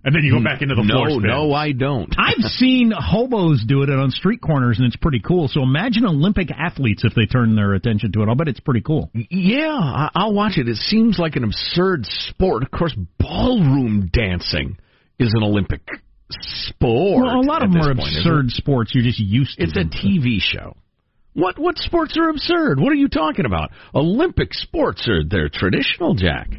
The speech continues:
Speaker 1: The
Speaker 2: You
Speaker 1: biathlon.
Speaker 3: Okay, but a guy
Speaker 2: You take a pole and you leap over a wall. It comes straight from ancient warfare.
Speaker 3: The pommel horse.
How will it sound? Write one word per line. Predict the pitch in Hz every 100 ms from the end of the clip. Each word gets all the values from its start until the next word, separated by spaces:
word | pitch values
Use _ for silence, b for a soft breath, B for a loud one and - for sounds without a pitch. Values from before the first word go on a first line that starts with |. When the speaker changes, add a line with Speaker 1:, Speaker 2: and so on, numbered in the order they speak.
| - - - _ _ _ _ -
Speaker 1:
The | 87
Speaker 2:
You | 92
Speaker 1:
biathlon. | 87 90 90 - 98 92 92 370
Speaker 3:
Okay, | - 320
but | 285
a | 277
guy | 320 - -
Speaker 2:
You |
take | 160 202 233
a | 247
pole | - 123 107 90 156 -
and | 139
you | 135
leap | 117 123 156 160
over | 156 170 202
a | 196
wall. | 180 240 277 143
It | 117
comes | 135 120 - -
straight | 151 208 262
from | 175 143 -
ancient | 254 - 269 214
warfare. | 196 180 - 101 80 58 - -
Speaker 3:
The | 240 -
pommel | 277 277 196
horse. | 131 104 160 -